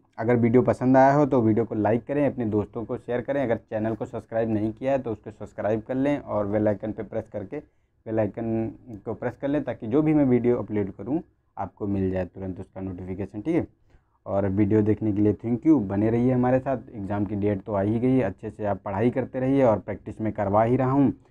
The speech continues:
फुल टेस्ट इसका संडे को आपको मिल जाएगा, हम, अ, पूरे कर लिए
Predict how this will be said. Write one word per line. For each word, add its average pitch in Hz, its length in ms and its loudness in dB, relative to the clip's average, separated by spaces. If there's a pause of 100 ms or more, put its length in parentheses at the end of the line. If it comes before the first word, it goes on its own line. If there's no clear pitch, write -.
(160)
फुल 113 120 -2
टेस्ट 107 260 -4
इसका 127 240 -6
संडे 110 320 2
को 113 120 -2
आपको 107 240 -2
मिल 117 180 0
जाएगा, 127 300 4
हम, 117 180 -2
अ, 110 720 -8 (160)
पूरे 127 180 0
कर 135 100 -2
लिए 135 300 2